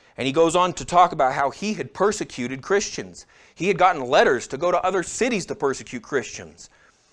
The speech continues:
"You lazy Jews don't even leave this city. I was going to other places to persecute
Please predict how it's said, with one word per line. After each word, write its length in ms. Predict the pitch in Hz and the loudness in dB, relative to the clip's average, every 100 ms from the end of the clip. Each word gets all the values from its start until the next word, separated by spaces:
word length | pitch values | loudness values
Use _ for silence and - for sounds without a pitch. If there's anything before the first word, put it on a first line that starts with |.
| _ - | _ -8
"You 200 | 190 226 | -4 2
lazy 380 | 143 131 127 | 2 2 -4
Jews 300 | 123 143 175 | -4 -2 -2
don't 200 | 147 175 | 0 -2
even 200 | 185 185 | -2 -2
leave 200 | 180 190 | -4 -2
this 180 | 180 165 | -2 -2
city. 260 | 226 240 127 | -2 0 0
I 140 | 170 | 0
was 180 | 240 143 | 0 -2
going 260 | 156 160 160 | -2 -2 -2
to 100 | 156 | -2
other 180 | 185 180 | -4 -4
places 600 | - 247 233 139 - - _ _ | -2 -2 -2 -6 -10 -16 _ _
to 100 | 139 | 0
persecute 640 | 160 139 143 - 127 107 | 2 0 -2 -6 -6 -6